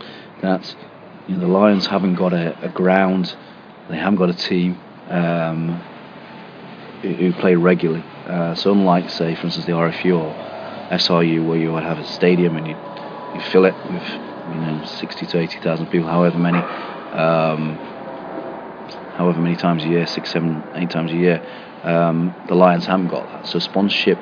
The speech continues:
and sponsors are really critical to the funding. So without them, the Lions, it do-, and it's not cheap to put on a, on a Lions tour. Uh, without them, Lions tours don't get funded. So working with them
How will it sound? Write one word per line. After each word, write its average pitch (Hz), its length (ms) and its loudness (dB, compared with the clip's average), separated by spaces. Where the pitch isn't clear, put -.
and 78 240 -4
sponsors 85 400 -2
are 78 100 -2
really 82 300 2
critical - 440 -4
to - 80 -6
the 80 60 -10
funding. 104 420 4
So - 140 -6
without 87 400 6
them, 95 340 6
the 87 80 2
Lions, 82 520 0
it 76 100 0
do-, 90 160 2
and - 160 -10
it's 82 160 -8
not 92 160 0
cheap 87 180 -2
to - 80 -8
put 87 160 -2
on 85 140 2
a, - 520 -6
on 85 100 0
a 82 60 2
Lions 82 360 2
tour. 73 240 -6
Uh, 78 280 -4
without 87 340 2
them, 85 280 0
Lions 85 420 2
tours 80 280 -4
don't 80 200 -2
get - 160 -4
funded. - 380 0
So 85 280 0
working 113 320 8
with 95 160 4
them 92 320 6